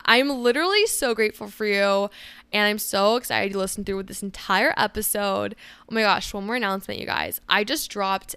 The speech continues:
a Balanced Girl Summer Guide. I'm gonna link it in the show notes as well. You can download it for free, and it includes all my best tips and tricks to become your best self inside and out this summer in a very not toxic way.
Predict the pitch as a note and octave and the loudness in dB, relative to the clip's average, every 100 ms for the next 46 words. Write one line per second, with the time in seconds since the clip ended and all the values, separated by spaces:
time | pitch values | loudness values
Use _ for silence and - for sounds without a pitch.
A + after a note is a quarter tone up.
0 | - G#3 - F3+ F#3+ G#3+ B3 - G3 G3+ | -6 -6 0 0 0 -2 -4 -6 -4 -2
1 | F#3 F#3+ - F#3+ F#3+ G#3 G3 F#3+ F#3+ A3 | -2 -2 -4 -4 -4 -6 -2 -2 0 0
2 | D#4+ - A3 A3 G#3 G3 G3+ A#3 G#3+ G#3 | 0 -2 -4 -2 -2 -4 -4 -4 -4 -4
3 | - F#3+ G3 - G3+ F#3 - F3 A3 E4 | -4 -4 -6 -6 -10 -6 -4 -2 0 -2
4 | F#4 - - - - A3+ A#3+ B3+ A3 G3+ | -6 -16 -20 -20 -12 -8 -4 -2 4 4
5 | G#3 G#3+ G3 - G3 - B3+ C4+ C4 C4+ | 4 0 -4 -6 -12 -10 -4 0 2 2
6 | - G#3 - G#3+ - G3+ G3+ G3 F#3+ - | 2 0 -2 -4 -8 -6 -4 -2 -4 -8
7 | - - - - A#3 C4+ E4 D4+ C#4+ - | -12 -20 -8 2 6 6 4 2 0 -2
8 | A#3 - A#3+ A3+ G3+ F#3+ F#3 - - - | -4 -4 -8 -2 0 0 -2 -6 -8 -6
9 | G#3+ A#3 G#3+ G#3+ G#3 G3 - F#3+ G3 - | -6 -4 -2 0 -2 -2 -2 -2 -4 -6
10 | G3 G3 G#3 G3 F#3 - F#3+ - - F#3+ | -6 -4 -4 -4 -6 -6 -6 -6 -6 -2
11 | G3+ B3+ D#4+ A3 G#3 F#3+ G3 F#3+ G3+ F#3+ | 0 2 0 -2 -4 -2 -2 0 0 -2
12 | F3+ - - F#3+ - F#3+ - - - E3+ | -4 -6 -8 -8 -6 -6 -6 -6 -4 -2
13 | C4+ | -2